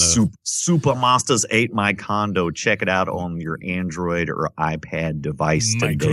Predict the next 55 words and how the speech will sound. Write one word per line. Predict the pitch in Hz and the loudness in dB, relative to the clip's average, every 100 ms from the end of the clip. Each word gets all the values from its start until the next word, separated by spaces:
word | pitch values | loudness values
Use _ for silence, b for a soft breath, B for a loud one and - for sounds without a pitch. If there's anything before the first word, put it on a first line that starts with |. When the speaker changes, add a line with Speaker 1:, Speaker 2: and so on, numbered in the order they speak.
| 101 | 2
Speaker 1:
today. | |
Speaker 2:
devices. | 95 92 87 85 85 | -2 -6 -2 2 2
Speaker 1:
I | |
O | 85 | 4
S | 85 78 | 2 0
device. | 85 - 76 76 - - - | -2 0 -2 0 -2 -4 -6
Speaker 2:
That's | 110 - | -4 -2
right. | 95 78 - - | -2 -4 -8 -10
Um, | 120 120 123 120 113 | -4 -2 0 -2 -2
well, | 131 170 | -4 -2
good. | 190 107 _ _ _ - | -2 -2 _ _ _ -2
Uh, | 139 135 | 2 2
it's | - | -2
an | - | -4
interesting | 180 - 170 170 | -2 0 -2 0
week. | 156 123 107 | 0 0 2
I, | 113 | 0
I, | 113 110 113 110 | 2 2 4 2
uh, | 107 107 107 107 _ _ _ _ _ _ _ _ _ _ _ _ _ - 175 | 0 0 -2 -4 _ _ _ _ _ _ _ _ _ _ _ _ _ -20 -4
just | 120 120 | -2 0
to | 123 | 0
kinda | 135 123 | 2 2
sum | - | 2
up | 120 | 0
my | 117 | -2
thoughts | 113 117 107 | 0 0 0
on | 107 101 101 101 | 0 0 -2 0
where | 101 101 | 2 2
Nintendo's | 95 92 117 110 95 | 2 0 0 0 0
at | 95 90 | 0 0
and | 92 | -4
all | 85 | -6
this, | 85 82 78 - - | -6 -4 -4 -4 -8
um, | 90 87 87 87 | -12 -10 -12 -14
with | - | -4
all | 107 113 | 2 4
this | 117 110 | 4 2
hype | 101 95 95 | 0 -2 -2
and | 90 | -4
stuff | 98 - | -4 -2
going | 92 | -4
on. | 87 | -2
And | 95 | 2
by | 151 | 4
the | 143 | 4
way, | 127 104 95 | 6 4 2
of | 107 98 | -2 -2
the, | 104 | -2
someone | 98 120 107 | 0 0 -2
in | 92 | -2
the | |
chat | - 95 90 | -2 0 0
asked, | 85 85 | 0 -2
and | |
I | 87 | -6